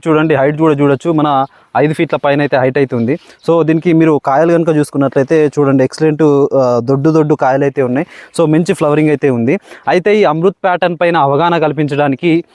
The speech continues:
ఆ, మనక దినేష్, ఆ, దినేష్ రావు దేశ్ముఖ్ అంటే మహారాష్ట్ర నుంచి, అంబోడ నుంచి మన, ఆ, తెలంగాణకైతే రావడం జరుగుతుందన్నమాట. ఎప్పుడు అని కనుక మనం చూసుకున్నట్లయితే వచ్చే ఆదివారం అనమాట. వచ్చే ఆదివారం అంటే ఇరవై రెండు,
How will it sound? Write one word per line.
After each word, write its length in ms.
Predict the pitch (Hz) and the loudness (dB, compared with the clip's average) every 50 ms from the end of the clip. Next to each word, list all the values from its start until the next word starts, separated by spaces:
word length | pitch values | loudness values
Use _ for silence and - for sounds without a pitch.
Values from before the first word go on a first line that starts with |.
| _ - - 135 | _ -18 -6 -2
ఆ, 40 | 131 | 0
మనక 520 | 139 147 156 160 160 - 170 160 160 - | 0 0 0 0 0 0 0 2 2 0
దినేష్, 800 | 127 127 123 135 151 170 185 196 202 - - - - - - 147 | -2 -4 -2 -2 0 2 2 0 0 -2 -6 -14 -14 -6 -2 -2
ఆ, 540 | 143 143 143 143 139 135 135 135 131 127 120 | 0 0 2 2 0 0 0 0 0 0 -2
దినేష్ 360 | 120 131 151 170 180 165 - | 0 0 0 0 0 0 0
రావు 140 | 185 180 175 | 0 -2 0
దేశ్ముఖ్ 640 | 151 156 160 - - 170 156 - 170 165 151 147 156 _ - - - - _ - - | 0 0 -2 0 -2 -6 -6 -2 0 2 2 2 0 _ -8 -20 -20 -20 _ -8 -6
అంటే 200 | 135 143 165 156 | -4 -2 0 0
మహారాష్ట్ర 460 | 147 143 143 156 175 185 175 - 180 | 0 0 0 0 -2 -2 -2 -2 -2
నుంచి, 200 | 180 180 160 165 | -2 0 0 0
అంబోడ 280 | 151 156 156 170 175 170 | 0 0 0 0 0 0
నుంచి 380 | 170 165 160 143 - 170 165 | 0 -2 -2 0 0 2 2
మన, 180 | 160 160 160 160 | 2 2 2 0
ఆ, 420 | 156 156 147 135 135 131 127 123 | 0 0 0 2 2 2 2 0
తెలంగాణకైతే 720 | 120 - 156 147 160 170 175 175 175 170 160 170 160 165 156 | 0 0 0 0 2 2 0 0 0 0 -2 -2 -2 -2 0
రావడం 300 | 135 139 143 143 147 147 | 0 0 0 0 0 -2
జరుగుతుందన్నమాట. 680 | 139 139 135 123 139 139 131 131 131 127 123 - 180 226 _ _ _ - - _ _ - 131 | 0 -2 -2 -2 -4 -6 -4 -2 -2 -2 -2 -2 -2 -4 _ _ _ -20 -20 _ _ -4 -4
ఎప్పుడు 260 | 143 147 - 196 208 | -4 -2 0 0 0
అని 140 | 202 196 190 | 0 2 0
కనుక 140 | 185 185 180 | 0 0 0
మనం 220 | 185 175 175 170 | 2 2 2 2
చూసుకున్నట్లయితే 840 | 170 160 - - 160 147 139 - 147 135 - 180 175 170 170 175 165 | 0 -2 0 0 -2 0 0 -2 -4 -2 0 0 0 2 2 2 2
వచ్చే 400 | 139 135 151 151 - - 196 185 | 0 0 0 -2 -2 0 0 0
ఆదివారం 460 | 175 143 151 156 165 170 160 156 147 | 2 0 0 0 0 0 0 0 -2
అనమాట. 280 | 139 131 127 123 120 151 | -2 -4 -4 -4 -4 -2
వచ్చే 280 | 143 143 147 - 185 180 | -2 -2 -2 -2 -2 -2
ఆదివారం 340 | 160 151 156 156 156 175 | 0 0 0 0 0 -2
అంటే 280 | 160 156 156 - 165 151 | -2 -4 -2 0 0 0
ఇరవై 200 | 147 151 175 180 | 2 2 2 2
రెండు, 440 | 175 180 180 175 190 202 175 175 | 2 0 0 0 0 0 0 0